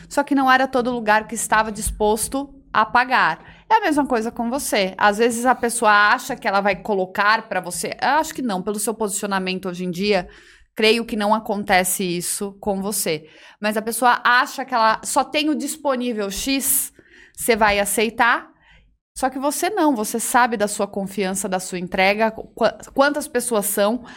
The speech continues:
a equipe, o teu show que você faz, e as pessoas pedem pra você voltar de novo na casa. Então,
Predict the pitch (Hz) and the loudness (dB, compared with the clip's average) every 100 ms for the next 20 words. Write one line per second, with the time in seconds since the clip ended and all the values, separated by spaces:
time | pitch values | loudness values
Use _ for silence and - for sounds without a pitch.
0 | - - 247 254 262 233 226 226 233 233 | -4 0 2 0 -4 -6 -4 -2 -4 0
1 | 240 240 233 254 226 240 262 208 208 240 | 0 0 0 0 2 0 -4 -4 -2 -4
2 | 233 202 190 247 - - _ 254 262 262 | 2 2 4 -2 -10 -14 _ 0 0 2
3 | 226 - 240 247 - 220 226 208 196 196 | -6 0 0 -2 0 2 2 2 -6 -2
4 | 196 180 175 180 180 170 180 165 175 165 | -2 -2 -4 -4 -4 -2 -2 -2 -4 -6
5 | 160 160 156 - - - _ _ _ _ | -4 -6 -6 -8 -10 -14 _ _ _ _
6 | - 180 190 185 196 - | -8 -2 2 0 0 -8